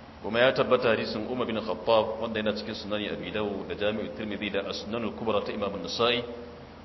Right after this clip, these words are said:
da Musnad Al-Imami Ahmad bin Hanbal. Manzo Allah yake cewa Allah ya shafi gadan bayan Annabi Adam da hannunsa wajen fitar da zuriya ta shi Annabi Adam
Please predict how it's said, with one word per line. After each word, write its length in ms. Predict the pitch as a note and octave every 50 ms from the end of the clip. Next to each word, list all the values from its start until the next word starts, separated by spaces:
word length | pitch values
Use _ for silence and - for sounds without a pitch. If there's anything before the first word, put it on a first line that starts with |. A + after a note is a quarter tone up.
| - - -
da 80 | F#2+
Musnad 380 | G2+ C3 - - A#2+ A#2 A#2 A#2
Al-Imami 560 | A#2 A#2 A2 - G2+ A2 A#2 A#2 A2 G2 F#2 E2+
Ahmad 240 | G#2 - A2 A2 G2
bin 120 | F#2+ F#2+
Hanbal. 340 | F#2 F2+ G#2+ A2 G#2 - D2+ - - - - - - - - - - - - - - - - - - - - - - - - - - - - - -
Manzo 180 | F#2 F#2+ G2+
Allah 220 | A2+ C#3 C3+ C3 B2+
yake 100 | B2 B2 A#2+
cewa 160 | - A2+ G#2+ A2+
Allah 260 | B2 C#3 C#3 C3+ B2
ya 220 | A#2+ A#2+ B2+ C3
shafi 320 | B2+ - - C#3 C3+ A2+ A2
gadan 420 | A2+ B2 B2 B2 B2+ B2 B2 B2+
bayan 440 | B2 B2+ B2 B2 B2+ B2+ C3 B2+ - -
Annabi 600 | A#2 A2 G#2+ G#2+ G#2 G#2+ A#2 A#2+ G#2+ A2 G#2+ -
Adam 440 | - A#2 A#2 A#2+ A#2+ A#2+ G2+ F#2 - -
da 60 | A#2+
hannunsa 600 | A#2 B2 B2 B2 B2 B2 B2+ B2+ B2 - - D#2 - - - - - - - - - - - - - - - - - - - - - - - - -
wajen 240 | F#2 G#2+ G#2+ A#2+ A#2
fitar 240 | - C3 C3 C#3 C3
da 100 | - A2+
zuriya 400 | G#2+ G#2+ G2+ G#2 A2 B2 A#2 G2
ta 60 | - G#2+
shi 140 | - B2+
Annabi 300 | G#2+ F#2+ F#2+ F#2+ F2+ F2+ E2+
Adam 220 | F2 E2+ E2 E2+